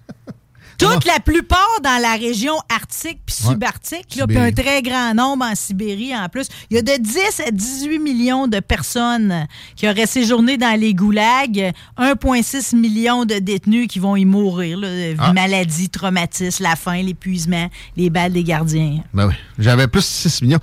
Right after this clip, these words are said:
Speaker 2: Si vous voulez savoir à quoi ça peut ressembler, la vie à cette époque-là, il y a un livre que moi j'ai, qui est assez répandu. Ça, ça se trouve,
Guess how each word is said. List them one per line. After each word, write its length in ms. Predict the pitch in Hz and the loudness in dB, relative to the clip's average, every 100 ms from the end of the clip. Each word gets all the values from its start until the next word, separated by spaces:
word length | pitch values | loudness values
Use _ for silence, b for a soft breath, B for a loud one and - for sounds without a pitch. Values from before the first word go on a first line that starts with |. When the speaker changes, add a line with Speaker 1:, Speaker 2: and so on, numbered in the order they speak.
| B | B
Speaker 2:
Si 240 | - - 160 | -8 0 4
vous 80 | 147 | 4
voulez 320 | 165 240 - | 4 2 -2
savoir 420 | 120 135 147 175 | 0 2 4 2
à 80 | 139 | 2
quoi 140 | - | 2
ça 140 | 180 127 | 0 0
peut 80 | 123 | 0
ressembler, 480 | - 123 110 107 | 0 2 2 2
la 200 | 160 107 | 2 2
vie 200 | 98 127 | 2 2
à 60 | 139 | 2
cette 80 | - | 2
époque-là, 400 | 104 98 143 160 | 0 0 -2 -2
il 100 | 113 | 0
y 60 | |
a 40 | 107 | 2
un 100 | 104 | 2
livre 300 | 107 170 143 | 2 0 -2
que 100 | - | -2
moi 180 | 101 156 | 0 0
j'ai, 360 | 120 131 160 - b b b | -4 -6 -8 -10 b b b
qui 100 | - | -4
est 100 | 120 | 0
assez 320 | 139 131 262 196 | 2 0 0 -2
répandu. 560 | 139 151 143 123 127 143 | 0 2 2 2 0 -2
Ça, 180 | 131 104 | -2 0
ça 180 | 127 117 | 0 0
se 100 | - | 0
trouve, 360 | 180 147 117 | -2 0 -2